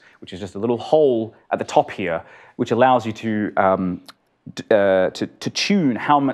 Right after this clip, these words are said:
how much of the microwave power is being coupled into the cavity. And you can do this while manipulating frequency, and there's a whole algorithm to do it,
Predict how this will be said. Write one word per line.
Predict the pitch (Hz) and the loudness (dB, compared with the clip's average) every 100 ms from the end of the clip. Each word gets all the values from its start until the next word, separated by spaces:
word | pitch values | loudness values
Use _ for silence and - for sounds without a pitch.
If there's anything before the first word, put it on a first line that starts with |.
| - | -2
how | 131 | -2
much | 131 113 | 0 -2
of | 113 | -2
the | |
microwave | 110 107 101 - | -4 0 -4 -2
power | 131 117 101 | 0 0 -2
is | |
being | 98 92 | -6 -4
coupled | 107 110 101 | -2 -4 -6
into | 87 87 | -12 -14
the | |
cavity. | 85 85 76 _ _ _ _ _ _ _ - | -10 -10 -10 _ _ _ _ _ _ _ -4
And | 107 | -4
you | |
can | 104 98 | -6 -2
do | 127 | 0
this | 123 | 0
while | - 104 | 0 -2
manipulating | 107 104 95 90 | -2 -4 -8 -8
frequency, | 98 147 139 131 - 123 | -2 0 2 0 0 -2
and | 113 - - | -4 -14 -14
there's | 98 | -6
a | 101 | 2
whole | 156 151 | 6 6
algorithm | 123 120 110 104 95 | 4 4 -2 -4 -8
to | |
do | 90 123 117 | -2 0 0
it, | 120 | -2